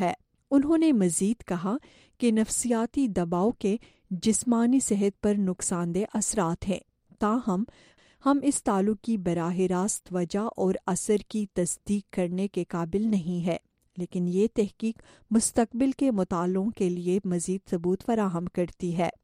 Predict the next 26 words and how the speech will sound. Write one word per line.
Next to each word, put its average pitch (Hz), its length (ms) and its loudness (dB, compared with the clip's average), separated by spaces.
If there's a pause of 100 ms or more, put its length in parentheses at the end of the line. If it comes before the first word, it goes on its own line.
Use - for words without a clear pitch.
(240)
محققین 302 500 2
نے 349 160 2
کہا 294 340 0
ہے 302 140 4
کہ - 240 -2
ایک 226 340 0
پچھلے 226 380 0
مطالعے 185 480 -2
میں 208 140 0
بتایا 185 460 -2
گیا 185 260 -4
تھا 220 140 -6 (100)
کہ 202 180 -2
پریشانی 180 800 -2
اور 180 120 0 (100)
ذہنی 196 320 -2
دباؤ 175 380 -2
سے 190 260 -4 (400)
دل 240 280 0
کی 233 200 -2
بیماریوں 175 580 -2
کا 175 160 -6
خطرہ 185 460 -8 (140)
بڑھ 185 280 0
جاتا 170 460 -2
ہے۔ 170 120 0